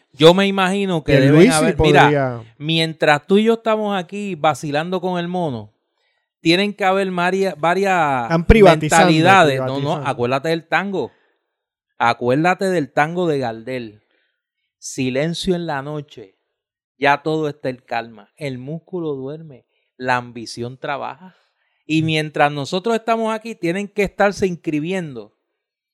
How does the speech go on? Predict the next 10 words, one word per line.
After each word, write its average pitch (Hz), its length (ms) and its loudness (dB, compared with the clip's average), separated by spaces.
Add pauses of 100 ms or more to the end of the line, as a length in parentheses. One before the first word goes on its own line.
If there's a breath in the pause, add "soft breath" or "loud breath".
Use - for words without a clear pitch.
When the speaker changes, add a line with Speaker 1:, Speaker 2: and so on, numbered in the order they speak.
(240)
Speaker 1:
en 160 200 2
la 143 200 4
página 190 440 2
web 180 240 -4
del 180 160 -6
Departamento 175 600 -8
de - 20 -10
Estado 185 340 0
varias 202 560 4
corporaciones 147 1040 -4